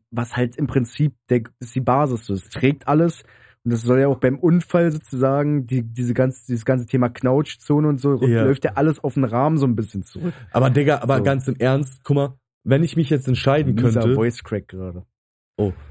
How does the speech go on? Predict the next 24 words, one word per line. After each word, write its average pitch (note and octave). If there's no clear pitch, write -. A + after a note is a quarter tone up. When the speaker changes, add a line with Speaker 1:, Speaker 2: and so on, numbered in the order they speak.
Speaker 2:
äh, G#2+
wenn A2
ich, F#2+
wenn A2+
ich C3
mich C3
jetzt C3
entscheiden A2
müsste, B2
könnte, G2
ja, F#2+
dann G#2+
hätte B2
ich -
gesagt, A#2
ich -
vertrau A2
Holz, -
wenn's A2+
aus G#2+
nem G#2+
Stamm -
ist, -
mehr B2